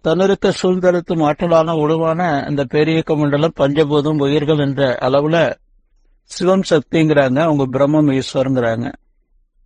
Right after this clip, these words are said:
சித்தர்கள் எல்லாம் சுத்த வெளி. இவர்கள் மூவரையும் பார்த்து சொல்றாங்க ஒரு சித்தர், "நட்டக்கல்லை தெய்வமென்று நாலு புஷ்பம் சாத்தியே சுற்றி வந்து முணுமுணுக்கும் மந்திரங்கள் ஏதடா, நட்டக்கல்லும் பேசுமோ நாதன் உள்ளிருக்கையில், சுட்ட சக்தி தத்துவம்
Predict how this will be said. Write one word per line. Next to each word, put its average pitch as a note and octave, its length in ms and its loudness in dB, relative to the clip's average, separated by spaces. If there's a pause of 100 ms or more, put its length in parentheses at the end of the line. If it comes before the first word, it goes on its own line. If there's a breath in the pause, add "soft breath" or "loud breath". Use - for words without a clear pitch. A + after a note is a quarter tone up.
(560)
சித்தர்கள் G#3+ 520 2
எல்லாம் F#3 400 2
சுத்த D#3+ 400 -2
வெளி. D3 340 -2 (1300)
இவர்கள் F#3 540 0 (600)
மூவரையும் G#3 580 2
பார்த்து E3 420 2
சொல்றாங்க D3 640 0 (460)
ஒரு D3 120 0
சித்தர், C#3+ 480 -2 (840)
"நட்டக்கல்லை G3 840 0
தெய்வமென்று F3+ 600 0
நாலு D#3+ 340 2
புஷ்பம் E3+ 420 -2
சாத்தியே D#3 440 0
சுற்றி - 380 -4
வந்து E3+ 300 -2
முணுமுணுக்கும் E3 600 0
மந்திரங்கள் D#3 580 0
ஏதடா, D3 440 0
நட்டக்கல்லும் E3 720 -2
பேசுமோ D#3 480 0
நாதன் D3 360 2
உள்ளிருக்கையில், C#3+ 720 -2
சுட்ட D#3 320 -4
சக்தி D#3+ 380 -4
தத்துவம் D3 600 -2